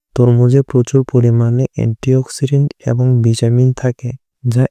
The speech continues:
একসাথে কাজ করে ত্বক সুস্থ রাখে। অ্যান্টিঅক্সিডেন্ট মুক্ত রেডিক্যালের ক্ষতিকর বিরুদ্ধে লড়াই করে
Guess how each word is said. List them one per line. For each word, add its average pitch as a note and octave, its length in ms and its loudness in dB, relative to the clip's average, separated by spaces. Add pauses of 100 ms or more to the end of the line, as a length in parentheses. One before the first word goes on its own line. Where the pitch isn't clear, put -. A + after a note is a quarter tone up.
একসাথে B2 480 -2
কাজ A#2+ 280 -2
করে C3+ 240 0
ত্বক B2+ 280 -2
সুস্থ - 360 -4
রাখে। A#2+ 380 -2 (360)
অ্যান্টিঅক্সিডেন্ট B2+ 800 0
মুক্ত C3 460 -2 (580)
রেডিক্যালের B2+ 760 2
ক্ষতিকর C3 800 0
বিরুদ্ধে C3 640 0
লড়াই B2 360 0
করে B2+ 300 0